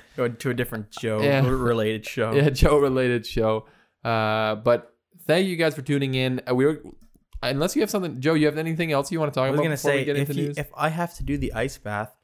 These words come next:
Speaker 2: Hmm.
Speaker 1: do you still have to do it as well?
Speaker 2: No.
Speaker 1: Then no.
Speaker 2: Or yes. <laughs>
Speaker 1: Then okay.
Speaker 2: And we're gonna do it at the same <laughs> time?
Speaker 1: <laughs> Yeah, we're gonna go
Speaker 2: We're gonna bathe together?
Speaker 1: butts to nuts
Speaker 2: <laughs> Oh.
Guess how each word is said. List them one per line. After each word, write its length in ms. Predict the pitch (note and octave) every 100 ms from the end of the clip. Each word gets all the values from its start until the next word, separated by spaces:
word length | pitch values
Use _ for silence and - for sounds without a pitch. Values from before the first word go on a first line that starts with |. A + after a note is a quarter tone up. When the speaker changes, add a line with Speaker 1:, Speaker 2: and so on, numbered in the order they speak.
| _
Speaker 2:
Hmm. 120 | C#3 B2+
Speaker 1:
do 60 |
you 140 | A2 B2+
still 200 | - C#3
have 180 | C#3 C3
to 100 | A2
do 140 | A#2
it 80 | A#2+
as 100 | -
well? 400 | G#2+ A#2+ C#3+ -
Speaker 2:
No. 380 | C3 B2+ G#2 G2+ - - _ _ _ _ _ _ _ _ _
Speaker 1:
Then 280 | A2 A#2+ B2
no. 280 | C3+ G#2+ A2 _ _ _ _ _ _ -
Speaker 2:
Or 200 | D#3 E3+
yes. 540 | C#3 C3 G2+ - - - -
<laughs> 20 | - - - _ _ _ _ D#3 -
Speaker 1:
Then 260 | B2 A#2 C3
okay. 520 | B2+ - C#3 B2 A#2+ _ _ _ _ -
Speaker 2:
And 140 | C3+
we're 100 | C#3+
gonna 120 | C#3
do 60 | C3+
it 80 | B2+
at 0 |
the 60 | A#2
same 220 | C3+ C3+
<laughs> 0 |
time? 480 | - - D#3 F3+ F3+ -
Speaker 1:
<laughs> 60 |
Yeah, 280 | F3+ C#3+ C#3+
we're 160 | C3+ C3+
gonna 220 | C3+ C3
go 140 | C3
Speaker 2:
We're 100 | C3
gonna 80 | D#3
bathe 480 | A#2+ A#2+ C#3+ D3 C#3+
together? 460 | D#3+ D#3+ E3 F#3+
Speaker 1:
butts 240 | G3 C#3 -
to 140 | D3
nuts 420 | C3 B2 - - -
Speaker 2:
<laughs> 40 |
Oh. 640 | F3+ - A#3+ G#3+ F3 C#3